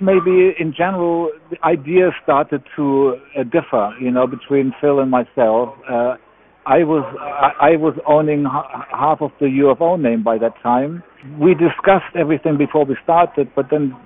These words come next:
uh, Phil st-, uh, started to change direction, and then somehow, we, you know, when not everybody pulls on the same string, it, it, it kind of gets messy, and, and so it basically, it start-, you know, the P-, Pete Way gave it the, the end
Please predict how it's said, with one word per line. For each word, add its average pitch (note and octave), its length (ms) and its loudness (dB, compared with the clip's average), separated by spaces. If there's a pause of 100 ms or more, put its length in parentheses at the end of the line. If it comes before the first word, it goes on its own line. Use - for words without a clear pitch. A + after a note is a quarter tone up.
(160)
uh, C3+ 60 -8 (160)
Phil D3+ 300 4 (200)
st-, D#3+ 180 -6
uh, B2+ 200 0
started C#3 360 0
to C#3 100 -2 (100)
change C#3 240 2
direction, B2 800 2
and B2 340 2
then B2+ 240 -2
somehow, B2+ 600 0 (480)
we, F3 140 -4
you F#3 80 0
know, D#3+ 140 4
when D3+ 160 0
not D#3 140 2
everybody D3+ 460 0
pulls - 320 -6
on C#3 100 -4
the B2+ 160 -6
same C3 320 -2
string, C#3 460 0
it, B2+ 180 -10
it, A#2+ 120 -8 (220)
it A#2+ 140 -10
kind C3 180 0
of A#2 100 0
gets B2 220 0
messy, B2+ 500 0
and, G#2 380 -2
and G#2 240 -4 (120)
so A2+ 160 2
it A2+ 120 -2 (380)
basically, C3+ 600 0
it A2+ 160 0
start-, C#3 240 0 (540)
you D#3+ 100 2
know, C3+ 220 6
the C#3 200 2 (200)
P-, C#3 80 -4 (180)
Pete D#3+ 220 4
Way C#3 260 6
gave C3 320 2
it A#2+ 100 -2 (100)
the, A#2 460 0
the A#2+ 160 -2 (100)
end B2+ 260 0